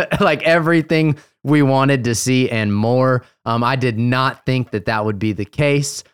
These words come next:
Um, and then, of course, it started to even out a little bit there in the second half. But the thing that I liked about Jesse Minter, um, and his energy is great. He reminds me of when, uh,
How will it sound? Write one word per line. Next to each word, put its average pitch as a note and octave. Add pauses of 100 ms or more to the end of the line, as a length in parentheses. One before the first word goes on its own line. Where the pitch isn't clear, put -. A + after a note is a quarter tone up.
(300)
Um, A#2+
and B2+
then, C3
of B2
course, B2
it G#2
started A2+
to G#2+
even G#2+
out G#2
a -
little G2+
bit G2
there G#2
in G2
the F#2
second G2
half. G#2 (400)
But A2+
the A#2
thing G3
that C#4+
I C3
liked A2
about G2
Jesse G2+
Minter, F#2 (340)
um, F#2+
and C#3
his G3+
energy C3+
is F#2+
great. G#2+
He B2+
reminds B2+
me A#2+
of G2+ (340)
when, B2
uh, G#2+